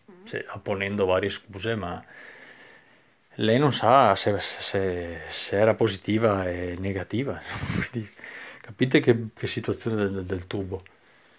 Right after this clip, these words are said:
Vabbè, giusto così per,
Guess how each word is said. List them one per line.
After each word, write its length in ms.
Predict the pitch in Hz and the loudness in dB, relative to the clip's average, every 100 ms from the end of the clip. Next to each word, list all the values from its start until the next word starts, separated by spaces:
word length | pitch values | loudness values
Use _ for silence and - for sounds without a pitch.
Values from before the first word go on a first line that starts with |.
| _ - - - - - - - _ _ _ _ _ _ - | _ -20 -20 -20 -20 -20 -20 -20 _ _ _ _ _ _ 2
Vabbè, 300 | 180 151 147 | 4 6 4
giusto 300 | 151 147 151 | 2 2 2
così 280 | 127 117 131 | 4 4 4
per, 220 | 117 | 2